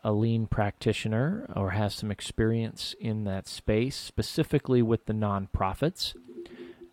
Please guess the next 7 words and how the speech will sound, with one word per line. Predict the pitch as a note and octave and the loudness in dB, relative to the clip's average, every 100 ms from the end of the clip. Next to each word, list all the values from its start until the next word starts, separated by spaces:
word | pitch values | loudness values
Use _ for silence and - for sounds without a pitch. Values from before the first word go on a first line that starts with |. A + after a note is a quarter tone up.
| A#2 | -2
give, | A2+ D3 E3+ D#3 | 6 8 8 8
uh, | E3 E3 E3 E3 E3 D3 | 10 10 10 6 4 2
give | D#3 - | 2 6
Brian | D3+ D#3+ D#3 | 6 8 6
a | C3+ | 4
shout | - D3 F3 | 4 4 6
out. | F#2+ G2+ | 2 0